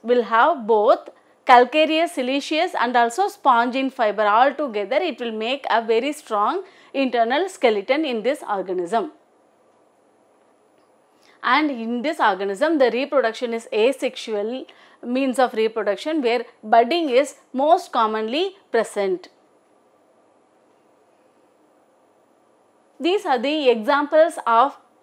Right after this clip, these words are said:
phylum Porifera. Here the cycon is mentioned here. On the top we are having a biggest hole which is present, which is known as osculum. This is the two different, uh, cycon which is attached.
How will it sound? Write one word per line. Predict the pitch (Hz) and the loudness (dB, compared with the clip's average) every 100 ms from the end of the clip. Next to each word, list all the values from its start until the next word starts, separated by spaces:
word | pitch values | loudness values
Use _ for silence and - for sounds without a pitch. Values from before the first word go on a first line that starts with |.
| _ | _
phylum | 233 233 240 262 - _ | 4 6 4 -2 -8 _
Porifera. | 208 190 214 - 214 247 440 - _ _ _ | -2 -2 -2 -4 0 2 2 -2 _ _ _
Here | 277 269 349 349 _ - | 2 2 0 -4 _ -2
the | 262 | -2
cycon | 262 294 320 370 370 320 330 - | 0 0 0 2 2 2 0 0
is | 240 254 - _ - | 0 0 -4 _ -4
mentioned | 254 254 254 269 214 | -2 -2 -2 -4 -4
here. | 226 269 453 - _ _ _ | -2 0 0 -4 _ _ _
On | 262 285 | 2 2
the | 320 | 0
top | 302 285 381 508 - | 4 6 6 2 -6
we | 254 285 | 2 6
are | 269 254 | 6 4
having | 254 302 359 | 2 2 0
a | 269 | -2
biggest | 254 208 294 339 | -4 -4 -4 -4
hole | 359 294 254 285 277 | -4 0 2 2 2
which | 262 | -6
is | 262 - | -8 -6
present, | 233 233 294 254 | -8 -6 -6 -6
which | 226 | -6
is | 269 262 | -10 -8
known | 226 233 | -4 -4
as | 269 - - - | -4 -10 -20 -2
osculum. | 226 240 - 294 302 349 | 0 0 -2 -2 0 0
This | 254 277 | -4 -6
is | 254 | -6
the | 269 262 | -2 -2
two | 262 294 294 | -2 -4 -4
different, | 240 233 254 254 226 | -6 -8 -8 -4 -6
uh, | - - _ 233 226 220 226 | -6 -16 _ -2 0 2 0
cycon | 220 233 247 269 262 | 0 0 0 0 -2
which | 233 240 | -4 -4
is | 233 - _ | -6 -6 _
attached. | 226 214 262 311 403 - | -4 0 2 2 2 -4